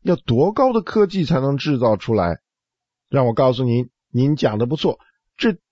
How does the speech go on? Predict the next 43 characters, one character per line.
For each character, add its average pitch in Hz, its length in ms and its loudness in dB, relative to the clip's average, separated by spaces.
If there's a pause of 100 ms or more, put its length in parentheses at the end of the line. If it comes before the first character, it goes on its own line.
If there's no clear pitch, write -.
(100)
的 214 400 2
确 233 260 0
是 175 240 -2
比 151 220 -2
美 139 180 0
国 147 300 -2 (160)
最 214 280 0
尖 202 440 -2
端 196 200 0
的 170 120 0
国 151 220 0
防 151 200 0
科 165 220 -2
技 151 320 -4 (180)
还 - 300 -2
要 220 240 2
高 127 260 2
超 127 180 0
的 120 120 -4
科 117 180 -2
技。 104 320 -8 (380)
不 226 100 0
过 202 160 0
它 208 140 0
不 220 160 -6
是 208 160 -2
什 156 180 -2
么 165 100 2
秘 202 200 2
密 175 180 2
武 95 180 -2
器， - 380 -6 (240)
您 233 180 2
早 120 220 -2
就 113 140 -2
认 214 260 2
识 117 140 -8
它， 98 200 -10 (400)
就 175 160 -2
是 147 120 -2
夏 185 280 0
天 165 280 0
里 113 320 0